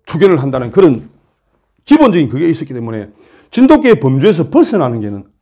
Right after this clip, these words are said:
안 된다는 그런 그, 그 룰이, 암묵적인 룰이 구십 년대 말까지는 계속 이어져 왔거든요. 그래서 지금도 우리 저, 저, 저, 저, 저 박병준 씨도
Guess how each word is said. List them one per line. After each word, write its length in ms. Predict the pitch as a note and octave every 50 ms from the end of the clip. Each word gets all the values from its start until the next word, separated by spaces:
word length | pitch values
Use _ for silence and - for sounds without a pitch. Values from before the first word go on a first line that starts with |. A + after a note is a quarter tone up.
| _ _
안 160 | - - A2+
된다는 340 | A2 D#3 G3+ F#3+ E3+ C#3+ A#2
그런 260 | D3+ D#3 C#3+ A#2+ - -
그, 320 | - D3+ F3 - - - _
그 100 | - C#3+
룰이, 380 | E3 B3+ C4 G3 D3 A#2 E2+ - - _ _ _
암묵적인 500 | _ A2+ C3 E3 G#3 G3+ G3+ A3+ G#3 E3+
룰이 280 | E3+ G3+ F#3+ D#3 C3+ -
구십 240 | - G#3+ F#3+ G#3+ A3
년대 120 | G3+ E3
말까지는 580 | D3 F3 G#3 G#3 A#3 G#3+ F3 F3+ C#3+ A#2+ A2 - - _ _ _ _
계속 400 | - C3+ C3+ C#3 C3+ - - -
이어져 280 | - C4+ D4 A3+ D3+ C#3
왔거든요. 560 | E3+ A3 - B3+ A#3 F#3 D3+ A#2 G#2+ F#2+ F#2 _ _ _ _ _ _ _ _ _ _
그래서 200 | _ B3 C4 A3
지금도 520 | E3 - C4 D4 C#4 A#3 G#3 C3+ A2 - - _ _ _ - _ _ _ _ _ _ - _ _ _ _ _ _ _ _ _ _ _
우리 200 | G#3 G#3 E3+ D3 - -
저, 280 | E3 D#3 F#3+ F#3 F3 E3
저, 140 | E3 E3+
저, 160 | D#3 D3+ D#3+ D3
저, 120 | C#3+ D3
저 220 | C3 C3 C#3+ C3
박병준 400 | - G3+ A#3 G3+ A3 G#3+ A3 A#3+
씨도 480 | A3+ G#3+ G#3 G#3 F3+ D#3+ C#3+ - - _